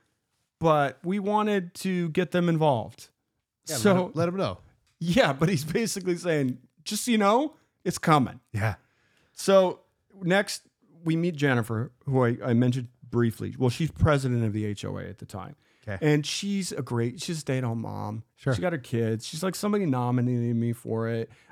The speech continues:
Speaker 1: I didn't think much of it. You know, I didn't
Speaker 2: <laughs> Oh,
Speaker 1: want the
Speaker 2: God.
Speaker 1: job."
Speaker 2: Little did she know.
Speaker 1: Yes. She's like, "I didn't really want the job." She's like, "I'm busy. I got my kids, homework, dinner."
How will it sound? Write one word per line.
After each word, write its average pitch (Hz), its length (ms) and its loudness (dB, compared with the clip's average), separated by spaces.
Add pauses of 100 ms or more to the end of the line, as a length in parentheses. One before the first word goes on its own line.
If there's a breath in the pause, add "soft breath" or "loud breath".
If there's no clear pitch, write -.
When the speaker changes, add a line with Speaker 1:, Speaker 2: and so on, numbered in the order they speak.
Speaker 1:
I 123 100 -2
didn't 135 280 0
think 120 240 2
much 113 240 -2
of 113 100 -4
it. 113 320 -4
You 123 140 -2
know, 113 180 -2
I 120 60 0
didn't 147 180 4
Speaker 2:
<laughs> - 0 -
Oh, 143 40 4
Speaker 1:
want 135 200 4
the 143 80 4
Speaker 2:
God. 123 80 -4
Speaker 1:
job." 107 340 0
Speaker 2:
Little 131 200 4
did 104 180 0
she 131 220 0
know. 90 340 -4
Speaker 1:
Yes. 135 540 4 (280 loud breath)
She's 170 180 -4
like, 185 120 2
"I 208 40 2
didn't 226 160 2
really 208 180 2
want 190 240 2
the 170 80 0
job." 120 340 -2
She's 147 160 -8
like, 175 100 -2
"I'm 196 100 -2
busy. 190 280 0
I 127 60 2
got 131 120 0
my 127 100 2
kids, 170 540 0
homework, 143 680 2
dinner." 135 560 4